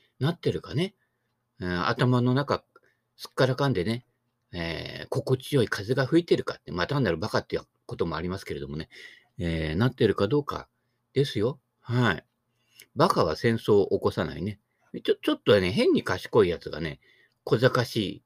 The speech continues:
いね。で、そういった人たちって、論争とか好きですからね。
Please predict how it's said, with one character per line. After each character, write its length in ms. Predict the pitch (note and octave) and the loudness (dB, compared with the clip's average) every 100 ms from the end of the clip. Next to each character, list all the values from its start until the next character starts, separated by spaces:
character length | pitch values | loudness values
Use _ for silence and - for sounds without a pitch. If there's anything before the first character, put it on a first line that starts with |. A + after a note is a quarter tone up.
| _ | _
い 40 | A2+ | -4
ね。 200 | B2+ - _ _ _ _ | -4 -6 _ _ _ _
で、 140 | D3+ | 0
そ 180 | C#3+ F3 | 4 4
う 60 | E3 | 4
い 20 | |
っ 40 | |
た 120 | - D#3 | 4 0
人 180 | - | 0
た 140 | - G#2 | 0 -2
ち 160 | - | -4
っ 40 | - | -18
て、 360 | - F#2+ D2 - _ _ - | -2 -2 -2 -8 _ _ 2
論 200 | C3 C#3+ | 6 6
争 200 | - D3 | 6 4
と 120 | D3 | 4
か 100 | - | 0
好 120 | - | -4
き 120 | - G#2+ | -8 -6
で 100 | E2+ | -8
す 100 | - | -10
か 100 | C#2+ | -12
ら 100 | F2 | -8
ね。 220 | C3+ | -8